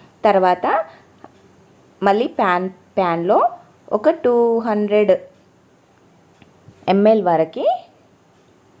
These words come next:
పల్లి నూనె తీసుకోవాలి. లేదంటే నువ్వుల నూనె తీసుకుంటే ఇంకా టేస్టీగా ఉంటుంది.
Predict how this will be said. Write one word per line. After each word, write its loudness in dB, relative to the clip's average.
పల్లి -2
నూనె -6
తీసుకోవాలి. -8
లేదంటే -4
నువ్వుల -2
నూనె -4
తీసుకుంటే -8
ఇంకా -4
టేస్టీగా -6
ఉంటుంది. -4